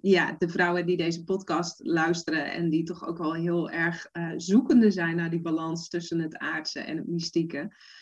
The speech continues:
eh, denk ik heel erg nieuwsgierig naar zijn en waar ik ook iedere keer wil, weer van, eh,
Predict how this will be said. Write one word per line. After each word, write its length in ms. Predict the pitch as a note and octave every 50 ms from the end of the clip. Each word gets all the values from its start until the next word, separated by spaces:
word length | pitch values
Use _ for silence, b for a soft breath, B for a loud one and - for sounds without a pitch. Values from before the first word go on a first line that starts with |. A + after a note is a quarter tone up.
| B B B
eh, 160 | - F#3 F3
denk 180 | E3+ F#3 G3 G#3
ik 120 | G#3+ F#3+
heel 260 | - F#3+ G3 G3 G3
erg 180 | E3+ E3 E3+ -
nieuwsgierig 540 | F#3 E3+ E3 - - G#3 G3+ G#3+ F#3+ F#3 E3+
naar 200 | F3 D3+ D3 D#3
zijn 380 | E3 D#3+ C#3+ D3+ D#3 F3 -
en 180 | - - E3+ F3
waar 260 | E3+ E3 D#3+ D#3 -
ik 220 | F3+ F3+ F3+ - F#3+
ook 120 | F#3 - -
iedere 220 | F3 F3 E3+ E3+
keer 240 | E3 E3 E3 E3 D#3+
wil, 300 | D3+ D3+ C#3+ C#3+ D#3 - -
weer 320 | D3+ D#3 E3 D#3+ E3 E3
van, 340 | E3 C#3+ D3 C#3+ D3 D3 D3
eh, 260 | D3 - - - -